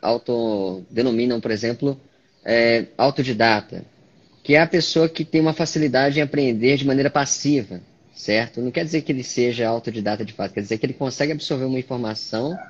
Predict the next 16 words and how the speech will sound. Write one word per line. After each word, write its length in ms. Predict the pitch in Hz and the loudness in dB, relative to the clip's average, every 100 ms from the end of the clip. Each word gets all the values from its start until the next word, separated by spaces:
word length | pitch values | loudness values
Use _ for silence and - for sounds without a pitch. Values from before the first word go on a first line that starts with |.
| _ _ _ _ | _ _ _ _
escrita 560 | 107 - - 123 160 165 | -10 -8 0 2 2 2
de 80 | 160 | 0
uma 160 | 156 | -2
forma 460 | 143 135 143 156 156 | -2 -2 -2 -2 -4
que 300 | - 156 156 | -4 -2 -2
uma 200 | 151 151 | 0 0
outra 280 | 143 160 147 | 0 0 -2
pessoa 480 | 143 131 - 143 151 | -4 -4 0 0 0
precise 340 | - 147 143 | -2 -2 0
de 240 | 135 139 - | 0 -2 -2
aprender 420 | 127 135 117 127 | -2 -2 0 0
de 60 | |
uma 120 | 135 127 | -2 -4
forma 240 | 131 123 | -4 -2
mais 180 | 123 127 | -2 -2
ativa. 640 | 131 - 117 110 95 95 | -4 -4 -4 -4 -6 -12